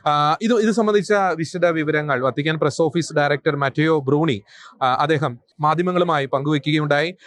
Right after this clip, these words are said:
പ്രാർത്ഥനയോടുകൂടി ആരംഭിച്ച ഈ ജനറൽ മീറ്റിംഗ് വെള്ളിയാഴ്ച രാവിലെ ഒൻപത് പത്തോടുകൂടി ആരംഭിച്ചു.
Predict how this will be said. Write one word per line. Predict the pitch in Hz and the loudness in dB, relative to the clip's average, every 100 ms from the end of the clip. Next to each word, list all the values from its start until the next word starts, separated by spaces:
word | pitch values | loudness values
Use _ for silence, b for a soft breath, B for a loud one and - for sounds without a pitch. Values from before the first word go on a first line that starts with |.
| B 160 | B -2
പ്രാർത്ഥനയോടുകൂടി | 170 180 208 214 214 202 202 170 | -2 -4 -4 0 0 2 0 0
ആരംഭിച്ച | 165 165 160 170 160 | -2 -4 -4 -2 -2
ഈ | 156 156 139 113 - | -4 -6 -8 -10 -8
ജനറൽ | 139 147 160 156 | -4 -2 -2 -4
മീറ്റിംഗ് | 143 131 151 147 | -6 -6 -6 -4
വെള്ളിയാഴ്ച | 165 160 139 143 147 139 | -6 -4 -2 0 -2 -2
രാവിലെ | 156 143 147 | -2 -2 -4
ഒൻപത് | 147 147 160 180 | -6 -2 0 2
പത്തോടുകൂടി | 160 170 175 175 160 147 135 | 0 -2 -4 -2 -2 -2 0
ആരംഭിച്ചു. | 127 135 143 170 | 0 0 -2 -2